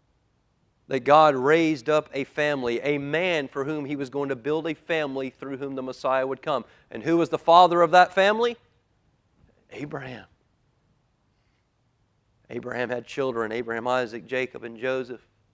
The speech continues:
Through one of those lines of the family came the nation of Israel, through Jacob's line. An entire nation, entire family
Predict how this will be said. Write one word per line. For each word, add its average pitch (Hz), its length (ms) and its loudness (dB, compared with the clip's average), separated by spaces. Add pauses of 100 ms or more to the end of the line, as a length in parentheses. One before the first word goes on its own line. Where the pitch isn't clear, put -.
(1700)
Through 139 160 -4
one 139 160 2
of 139 60 2
those 135 160 2
lines 131 540 2
of 123 100 -8
the 123 60 -8
family 123 580 -8 (640)
came 127 180 -16
the 120 80 -12
nation 123 340 -8
of 117 100 -12
Israel, 110 480 -10 (720)
through 123 100 -20
Jacob's 120 440 -20
line. 113 340 -20 (2500)
An - 140 -18
entire 117 460 -4
nation, 117 400 -8
entire 110 400 -8
family 101 600 -12